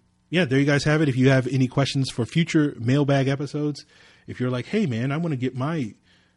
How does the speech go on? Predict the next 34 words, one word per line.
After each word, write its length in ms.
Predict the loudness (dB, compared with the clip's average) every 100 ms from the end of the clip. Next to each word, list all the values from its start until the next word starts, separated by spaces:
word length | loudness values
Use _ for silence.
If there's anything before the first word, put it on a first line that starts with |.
| _ -12
you 80 | -8
know, 280 | -8 -10 -10
movie 300 | -2 0 0
franchise 640 | -2 -4 -4 -2 0 -2 -4 -8
question 380 | -4 -2 -4 -4
answered," 420 | -4 -4 -4 -6
or 360 | -4 -4 -6 -8 _ _
my, 360 | -6 -4 -4 -6 -10 _ -16 -14 -8
you 120 | -4 -4
know, 140 | -6 -14 _ -14
if 160 | -8
you 200 | -6 -6 -10 _ _ _ _ _ _ _ -10
wanna 160 | -8
ask 200 | -8 -8
me 120 | -10
stuff 260 | -12 -12 -12
about 160 | -14 -16
the 60 |
Falcons, 580 | -12 -12 -12 -16 -18 -18
then 200 | -16 -16 -16
I, 120 | -16 -16
I 80 |
guess, 540 | -16 -10 -8 -8 -8 -10
you 160 | -10
know, 120 | -10 -10
I 100 | -8
guess 220 | -6 -6
this 160 | -8 -10
is 80 |
the 80 | -14
place 260 | -10 -10 -10
to 60 | -8
do 180 | -6
that. 240 | -6 -8